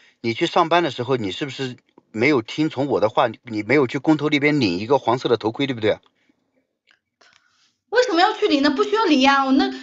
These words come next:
Speaker 2: 那个多好。然，然后我就带我这个挺好的呀，还要领多，多领一个干嘛呢？浪费那个钱。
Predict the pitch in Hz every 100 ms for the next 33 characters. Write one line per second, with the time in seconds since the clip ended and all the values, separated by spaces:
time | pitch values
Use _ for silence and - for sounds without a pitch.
0 | - 403 349 349 381 330 226 226 208 170
1 | - - - _ _ _ _ _ - _
2 | _ _ _ _ - _ - 269 277 -
3 | - _ _ _ - 269 381 440 339 233
4 | - - 254 311 403 415 294 254 370 359
5 | - 311 330 226 226 240 226 226 226 247
6 | 320 302 254 277 285 - - - - _
7 | _ 311 330 277 254 247 349 349 302 240
8 | 240 285 320 339 311 311 254 233 202 190
9 | -